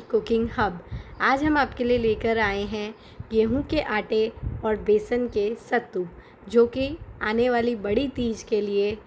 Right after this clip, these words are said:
बनाए जाते हैं। तो ऐसे ही सत्तू बनाने के लिए वीडियो के एंड तक बने रहिए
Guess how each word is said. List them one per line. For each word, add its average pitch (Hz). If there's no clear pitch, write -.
बनाए 202
जाते 190
हैं। 202
तो 220
ऐसे 220
ही 262
सत्तू 240
बनाने 220
के 226
लिए 233
वीडियो 220
के 233
एंड 220
तक 226
बने 202
रहिए 233